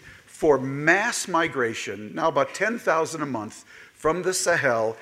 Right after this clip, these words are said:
into Europe, which is actually creating the immigration problem in Europe. It is not an Arab problem, it is an African problem. And that is 'cause we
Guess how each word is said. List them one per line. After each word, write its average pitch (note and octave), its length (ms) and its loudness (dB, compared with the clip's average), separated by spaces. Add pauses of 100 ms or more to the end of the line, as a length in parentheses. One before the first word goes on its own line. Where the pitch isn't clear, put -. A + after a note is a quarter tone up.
(160)
into F#3 320 2
Europe, A2+ 400 -2
which B2+ 180 -2
is A2 200 -8
actually F3+ 480 0
creating C3 500 0
the C3+ 100 -6
immigration C#3+ 540 -2
problem B2 400 0 (280)
in E3+ 220 0
Europe. A#2+ 420 0
It A#2+ 160 -6
is G2+ 240 -10
not A#2+ 560 -4 (280)
an C3 160 0
Arab C3 300 4
problem, A#2+ 500 -2
it B2 160 -4
is A#2 180 -8
an A2+ 160 -10 (100)
African A#2 640 -6
problem. - 400 -12 (340)
And A2+ 140 -8
that C#3+ 160 4
is D3 120 -4
'cause B2+ 220 -4
we A#2 160 -12